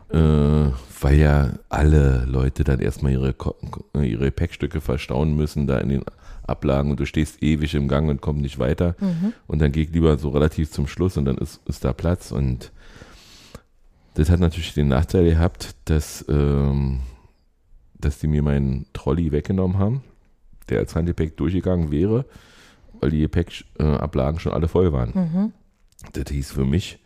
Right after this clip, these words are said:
Speaker 1: ich weiß, dass ich in Madrid zur Kofferausgabe muss. Was ja
Speaker 2: Der erste
Speaker 1: bekanntlich,
Speaker 2: Unmut.
Speaker 1: was ja bekanntlich, äh, nicht immer so schnell geht.
Speaker 2: Und auch nicht immer klappt.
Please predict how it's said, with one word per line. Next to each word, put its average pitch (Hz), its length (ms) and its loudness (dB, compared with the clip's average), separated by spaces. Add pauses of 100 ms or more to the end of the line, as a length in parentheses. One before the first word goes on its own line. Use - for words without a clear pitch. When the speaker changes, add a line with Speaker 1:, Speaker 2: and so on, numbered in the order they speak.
(480)
Speaker 1:
ich - 140 -10
weiß, 64 260 0
dass 76 180 0
ich 69 80 -6
in 69 100 0
Madrid 69 440 -2 (120)
zur - 160 -8
Kofferausgabe 60 720 -6
muss. - 380 -12 (1900)
Was 69 160 2
ja - 20 0
Speaker 2:
Der 76 180 4
erste 71 160 2
Speaker 1:
bekanntlich, 101 640 4
Speaker 2:
Unmut. 160 260 0 (200)
Speaker 1:
was - 100 0
ja 73 60 4
bekanntlich, 82 720 0
äh, 78 380 6 (140)
nicht 78 300 4
immer 78 200 4
so 73 120 0
schnell 71 360 4
geht. 123 340 -2 (320)
Speaker 2:
Und 175 340 -6
auch 165 120 -6
nicht 180 160 -6
immer 190 160 -2
klappt. - 360 -10